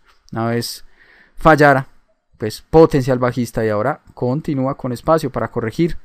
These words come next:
Miren el gráfico diario, va a buscar este nivel nuevamente,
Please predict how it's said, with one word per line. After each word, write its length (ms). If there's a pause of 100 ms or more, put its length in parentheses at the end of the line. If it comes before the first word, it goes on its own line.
(140)
Miren 200
el 60
gráfico 360
diario, 340 (100)
va 60
a 40
buscar 260
este 160
nivel 220
nuevamente, 520